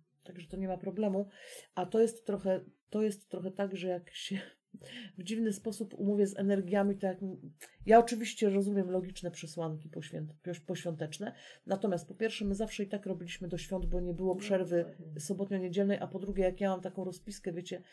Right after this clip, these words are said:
Speaker 1: z energiami, nie chciałabym im mówić, hmm, to jednak może coś tam. Więc na, następnym razem pomyślę na ten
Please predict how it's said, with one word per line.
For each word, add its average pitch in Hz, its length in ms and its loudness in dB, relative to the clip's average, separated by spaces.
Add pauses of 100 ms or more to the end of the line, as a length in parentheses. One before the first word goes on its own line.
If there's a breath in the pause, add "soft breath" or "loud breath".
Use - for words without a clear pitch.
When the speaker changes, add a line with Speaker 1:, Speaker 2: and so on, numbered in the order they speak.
(360 loud breath)
Speaker 1:
z 175 200 -10
energiami, 196 640 4 (140)
nie 196 160 -2
chciałabym 196 540 -4
im 185 260 -6
mówić, 190 280 -6 (200)
hmm, 320 180 -12 (960)
to - 100 -12
jednak 214 360 -8
może 196 240 -14
coś - 200 -12
tam. - 140 -12 (560 loud breath)
Więc 185 240 0
na, 214 220 6
następnym 233 560 4
razem 208 260 4
pomyślę 156 400 -2 (220)
na 160 220 -2
ten - 300 -4